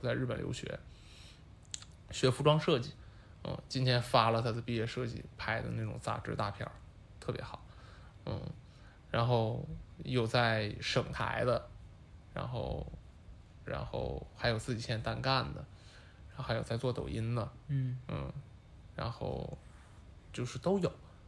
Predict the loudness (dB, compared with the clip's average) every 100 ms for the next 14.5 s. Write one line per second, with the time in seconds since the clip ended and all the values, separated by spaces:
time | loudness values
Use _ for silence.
0 | -6 0 2 4 6 4 2 0 -14 -16
1 | -4 -4 -2 -4 -6 -10 -20 -20 -2 2
2 | 4 2 0 0 0 0 -2 -4 -4 -2
3 | -4 -6 -12 -14 -16 -16 -12 -6 -6 -6
4 | -10 -16 -16 -18 -16 -16 -16 -16 -16 -4
5 | 2 4 6 6 6 4 4 4 0 -2
6 | -4 -4 -6 -8 -8 -12 -14 -18 -2 0
7 | 0 -2 -4 -6 -6 -8 -12 -14 -10 -4
8 | -2 0 0 -2 -6 -6 -8 -14 -16 -18
9 | 0 4 10 12 10 10 6 6 4 6
10 | 6 4 2 0 4 6 6 6 6 6
11 | 6 4 0 -6 -18 -18 -10 -4 4 8
12 | 8 8 4 0 -6 -8 -6 -4 -4 0
13 | 4 8 8 8 8 6 6 6 4 6
14 | 6 6 6 4